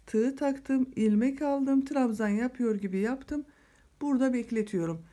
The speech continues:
Üçünü bir çektim. Bakın, bunu tek gözenek haline getirdik. Bir zincir çekiyorum. Örgüyü çeviriyorum. Bu ilk trabzanın üzerine trabzan yapmıyorum.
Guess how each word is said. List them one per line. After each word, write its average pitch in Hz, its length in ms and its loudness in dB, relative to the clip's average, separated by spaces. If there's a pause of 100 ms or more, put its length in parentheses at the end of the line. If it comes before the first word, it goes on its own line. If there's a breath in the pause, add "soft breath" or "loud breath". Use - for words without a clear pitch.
(540 soft breath)
Üçünü 240 440 2
bir 285 100 0
çektim. 302 500 -4 (100)
Bakın, 269 320 2
bunu 254 220 2
tek 294 200 -6 (200)
gözenek 233 460 2
haline 220 360 2
getirdik. 151 640 -6 (580 soft breath)
Bir 285 120 2
zincir 302 380 0
çekiyorum. 233 640 -2
Örgüyü 247 420 2
çeviriyorum. 254 760 2 (580 soft breath)
Bu 269 280 0
ilk 381 300 0
trabzanın 233 560 2
üzerine 269 520 2
trabzan 214 480 2
yapmıyorum. 220 840 0